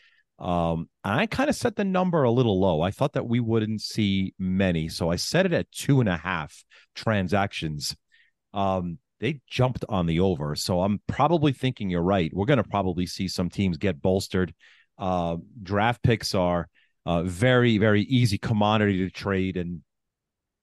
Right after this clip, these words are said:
you're looking to make yourself, uh, i-, into something far more and make a playoff push. You're absolutely right, Allie. Uh, heck, Rams and Cowboys probably could be players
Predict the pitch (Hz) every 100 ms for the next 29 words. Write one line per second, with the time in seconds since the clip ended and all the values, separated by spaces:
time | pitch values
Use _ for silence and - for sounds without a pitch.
0 | _ 98 92 110 117 90 90 104 87 -
1 | 95 85 - - _ _ _ 104 92 82
2 | 113 123 - 92 113 101 98 - - 104
3 | 101 98 98 101 92 90 101 90 - 101
4 | 104 85 - 90 85 - 82 135 - -
5 | 80 85 87 85 82 82 - - _ _
6 | 95 90 87 - _ _ _ _ - 135
7 | - _ _ _ 80 135 175 104 127 -
8 | 82 78 85 - 87 80 78 85 95 82
9 | - 95 87 82 -